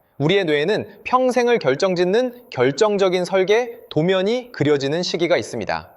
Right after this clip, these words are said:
바로 생애 초기 삼십육 개월입니다. 이 시기의 뇌는 마치 젖은 점토와 같아서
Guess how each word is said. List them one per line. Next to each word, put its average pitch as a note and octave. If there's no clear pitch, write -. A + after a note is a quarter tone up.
바로 G3+
생애 B3+
초기 G#3+
삼십육 D#3
개월입니다. G#2+
이 E3+
시기의 G#3
뇌는 C3
마치 A#2+
젖은 C#3
점토와 D#3
같아서 B2+